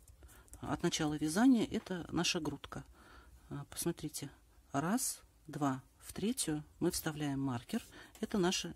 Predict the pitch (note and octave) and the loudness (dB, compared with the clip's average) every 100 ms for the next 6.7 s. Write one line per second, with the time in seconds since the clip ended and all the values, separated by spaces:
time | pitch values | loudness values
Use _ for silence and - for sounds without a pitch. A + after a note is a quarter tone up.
0 | - D3 D3 D#3+ D#3+ D3+ C3+ C#3 C#3 C3 | -8 -6 -2 0 0 -4 -6 -8 -10 -10
1 | - - - - - - D3 C#3 - - | -12 -12 -10 -14 -20 -12 -2 -2 -2 -20
2 | - - - D3 - B3+ - G3+ - D#3+ | -20 -20 -6 -2 6 6 6 -2 0 0
3 | C3 - - - - - - - - - | 0 -4 -14 -20 -20 -20 -20 -10 -8 0
4 | - - - - - F#3 - C#3+ D3+ - | 0 0 -14 -10 2 2 4 0 -2 -4
5 | C3+ C#3+ - - - - F#3 - - - | -6 -6 -8 -10 -2 0 0 -2 -8 -4
6 | C#3 C3+ D#3 D#3 C3+ B2 E3 | -4 -4 -4 -4 -2 -2 -2